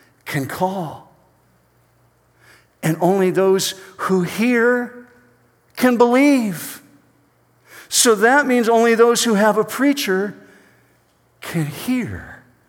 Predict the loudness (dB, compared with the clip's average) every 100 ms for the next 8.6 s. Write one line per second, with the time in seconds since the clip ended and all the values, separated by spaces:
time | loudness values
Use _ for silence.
0 | _ _ _ _ _ _ _ _ _ _
1 | _ _ _ _ _ _ -20 -20 -20 _
2 | _ -18 -16 -18 -6 -2 0 0 -4 -6
3 | -6 -4 -4 -4 -4 -4 -2 -2 -4 -4
4 | -4 -6 -8 -8 -8 -8 -10 -16 -20 _
5 | _ _ _ _ _ _ _ _ _ _
6 | _ _ _ -20 -12 -10 -8 -8 -6 -4
7 | -4 -4 -4 -6 -2 0 0 -2 -4 -4
8 | -4 -4 -4 -4 -10